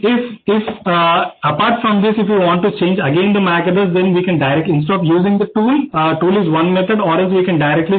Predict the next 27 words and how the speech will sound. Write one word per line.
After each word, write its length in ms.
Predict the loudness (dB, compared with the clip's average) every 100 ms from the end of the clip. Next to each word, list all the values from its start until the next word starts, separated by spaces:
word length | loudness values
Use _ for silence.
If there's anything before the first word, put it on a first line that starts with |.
| 0
change 220 | -2 0
the 60 |
mac 240 | 0 -2 0
address 200 | -2 0
here 160 | -2
itself. 300 | -2 -4 -6
So 320 | -2 -2 -2 -4 -16 -20 _
this 160 | -2 0
provision 400 | 0 2 2 2
is 60 | 2
already 400 | 2 2 0 0
provided 420 | 0 2 2 2
in, 220 | 2 0 0
uh, 320 | -2 0 0
in, 320 | 2 2 0 -2
uh, 220 | -4 0
in 160 | 0 2
the 20 |
operating 460 | 0 0 0 0
system 400 | 0 -2 -2 -2
itself, 240 | -2 -2 -2 -2
but 300 | -2 -2 -10 -20 -20 _
this 160 | -2 -2 0
can 120 | 0
also 340 | 0 0 0
be, 380 | 2 2 2 0 0
uh, 300 | 0 2